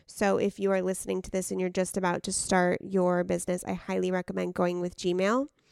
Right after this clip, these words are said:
and the C M S system. If you need a customer management system, if you're like, "What is that? I don't think I need it," you probably don't. But if you are looking for project management as well as data storage,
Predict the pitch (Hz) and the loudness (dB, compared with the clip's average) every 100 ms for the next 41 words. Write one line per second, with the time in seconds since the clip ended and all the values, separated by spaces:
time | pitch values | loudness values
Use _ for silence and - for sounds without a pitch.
0 | - - _ _ - 208 202 196 196 196 | -20 -20 _ _ 2 4 4 2 0 -2
1 | - 208 185 175 175 - 190 - 107 - | 0 0 0 -4 -6 -6 -6 -4 -2 -2
2 | - 202 196 196 190 190 190 - 185 185 | -2 -2 0 2 2 0 -4 -6 -2 -2
3 | 180 180 180 185 180 185 - 185 185 196 | 0 -2 -4 -6 -6 -6 -4 -4 -4 -4
4 | 180 175 - 190 208 202 202 190 185 190 | 0 0 0 2 2 2 0 0 4 6
5 | 190 185 185 180 185 180 185 196 185 180 | 6 4 2 2 2 -2 -2 0 0 0
6 | 180 175 185 277 - - - - - - | 2 6 8 6 2 -6 -20 -20 -10 -2
7 | 202 202 208 202 202 196 190 185 190 185 | 0 0 4 6 8 8 4 2 -2 -2
8 | 202 - 185 180 180 180 - 202 190 185 | -4 -2 0 2 0 -4 -2 -2 -2 -2
9 | 185 185 185 185 180 180 185 185 185 175 | -2 -2 -2 -4 -2 -2 -2 -2 -2 0
10 | 180 180 180 - 170 175 190 - 208 214 | 0 2 -2 -2 -4 -2 -2 0 2 2
11 | 220 | 0